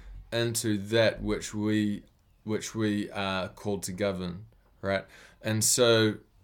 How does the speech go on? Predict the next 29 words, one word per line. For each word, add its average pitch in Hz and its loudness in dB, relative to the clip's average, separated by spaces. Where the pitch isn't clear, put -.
the 113 -4
scripture 123 -4
says 110 -2
you're 107 -2
blessed 120 -2
with 113 -4
every 117 0
spiritual 113 -4
blessing 107 -2
in 101 -8
Christ - 0
in 101 -8
heavenly 101 -4
places. 104 -4
So 113 4
the 113 -2
fullness 139 2
of 101 -6
the 107 -4
blessing 113 0
is 101 -6
available 104 0
to 131 0
us 92 -4
in 104 -2
Christ 110 0
in 101 -6
heavenly 101 -4
places. 104 -2